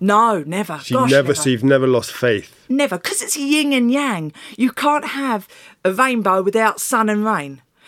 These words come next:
Speaker 1: You can't have, um, you can't have, um, stormy water without,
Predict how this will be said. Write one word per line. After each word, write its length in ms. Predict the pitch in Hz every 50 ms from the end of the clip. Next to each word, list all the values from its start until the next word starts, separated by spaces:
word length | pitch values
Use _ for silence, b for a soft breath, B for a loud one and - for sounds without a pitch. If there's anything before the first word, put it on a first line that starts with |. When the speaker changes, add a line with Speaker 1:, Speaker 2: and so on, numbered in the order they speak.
| B B 240 B
Speaker 1:
You 140 | 196 254
can't 400 | 247 - 254 285 277 262 254 233 -
have, 520 | - 247 254 247 233 202 165 143 147 - - B B B B B B
um, 540 | B 196 196 185 180 180 180 175 175 175 165 _ _ _ _ _ _ _ -
you 160 | 202 277 294
can't 360 | - - 294 302 302 294 254
have, 600 | 220 214 254 277 277 240 165 165 185 - - - b b b b b b b b b _ _ -
um, 260 | 151 185 190 190 202
stormy 600 | 202 - - - - - 285 277 269 240 233 220
water 600 | 214 190 254 269 247 254 - - 226 151 160 165
without, 540 | 165 185 185 247 240 233 226 170 165 -